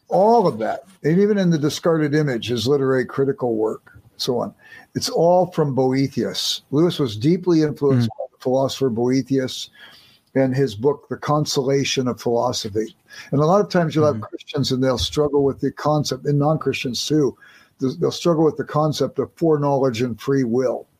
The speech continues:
Speaker 1: If God
Speaker 2: Yeah.
Speaker 1: foreknows what I'm gonna do before I do it, then am I really free when I get to that place? Isn't that deterministic? And they say, "How can there be a loving God if that's the way it is?" Well, Lewis makes it clear that we have the conundrum because we've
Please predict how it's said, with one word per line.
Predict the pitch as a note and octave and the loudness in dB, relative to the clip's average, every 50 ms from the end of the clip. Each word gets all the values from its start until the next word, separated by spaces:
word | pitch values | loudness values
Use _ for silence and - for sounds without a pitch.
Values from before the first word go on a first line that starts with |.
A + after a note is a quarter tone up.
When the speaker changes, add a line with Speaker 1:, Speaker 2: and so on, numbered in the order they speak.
| _ - | _ -6
Speaker 1:
If | - B2+ A2 | -6 -4 0
God | - D3+ D3+ D3 A#2 - | 2 2 2 2 0 -2
Speaker 2:
Yeah. | - C3+ B2 A#2 | -2 0 0 0
Speaker 1:
foreknows | C#3 C#3 _ _ _ - | -2 -4 _ _ _ -4
what | - C3+ | -2 0
I'm | C3 B2+ | 0 0
gonna | B2+ B2+ B2 | 0 0 0
do | A2 G#2+ C3+ C#3+ C#3 | 0 0 0 0 0
before | B2 B2 A2+ - C3+ C3 B2+ A#2+ | 0 -2 -2 0 0 0 2 2
I | A#2 A2 | 2 0
do | G#2 G#2 B2 D3+ D#3+ D3 | 0 0 2 2 2 2
it, | A#2 A2 G#2+ - _ _ _ _ - - _ _ | 2 0 -4 -6 _ _ _ _ -20 -20 _ _
then | - C3 C3+ C3+ | -2 -2 0 0
am | B2+ B2+ | 0 0
I | C3 C3+ | 2 2
really | C3+ B2+ B2+ C3 B2 B2 A#2 | 2 2 2 2 0 0 -2
free | A2+ - - C#3 D3 C#3+ | -4 -2 0 0 2 2
when | C3+ B2+ A#2 | 2 0 0
I | A2+ A2+ | 0 0
get | A2+ A2+ C#3+ D3+ - | 2 2 0 0 -2
to | - B2 | -4 -4
that | B2 A2+ - - | -4 -4 -4 -4
place? | - A2+ A2+ A2+ - - | -4 -2 -2 -2 -2 -2
Isn't | C#3 B2+ A#2+ B2 | -2 -2 0 0
that | C3+ B2 A#2 - | 0 0 -2 -4
deterministic? | - - - - C3 C3 A#2+ A2+ A2+ C3 D3+ - - - B2+ A2 - | -6 -10 -4 -4 -4 -4 -4 -4 -2 -2 -2 -2 -2 -4 -6 -6 -6
And | - A#2+ | -4 -4
they | A#2+ A#2 A2+ | -2 -2 -2
say, | - - B2 | 0 -2 -2
"How | A2+ A#2+ C3 | 0 0 -2
can | B2 - B2 | -2 -4 -2
there | B2 A#2 A2+ | 0 0 0
be | G#2+ B2 B2 | 0 0 0
a | A#2 | 0
loving | A2+ A2+ A#2 A2 A2+ A#2 G#2+ | 2 0 -2 -2 -4 -6 -4
God | G2+ A#2 A#2 A#2+ A#2+ A2+ | -4 -2 -2 -2 -2 -4
if | - | -6
that's | - A#2 A2 - - | -6 -8 -6 -6 -4
the | B2 A#2 | -4 -2
way | A2 A2 | 0 0
it | G#2+ F#2+ G2+ | 0 0 0
is?" | B2+ D3+ C#3 A#2 - - - - - - - - - - - - - - - | 0 0 0 -2 -6 -8 -12 -14 -16 -20 -18 -16 -16 -14 -16 -16 -12 -4 0
Well, | C#3+ D3+ D3+ D#3+ F3+ F3 | 2 2 2 0 0 0
Lewis | F#3 A3+ B3 A3 - - | 2 2 2 2 2 2
makes | G3 F3 F3 - | 0 0 0 -2
it | D3 - | -6 -8
clear | - - - F3+ F3 E3 | -6 -2 0 2 2 2
that | B2+ C3+ - - - _ _ C#3 | 2 0 -2 -4 -8 _ _ 0
we | C#3+ C#3+ C3+ B2+ | 0 2 2 2
have | D3+ D3+ D3 A#2+ | 2 2 0 0
the | A2+ B2 | -2 -6
conundrum | - - B2+ C3+ D#3 F3 E3+ C#3 C3+ A#2+ A2+ | -4 -2 0 2 4 4 4 4 2 0 -2
because | A#2+ - - C3 A#2 A2 | -4 -4 -4 -4 0 0
we've | B2+ B2 G#2 | 0 -2 -2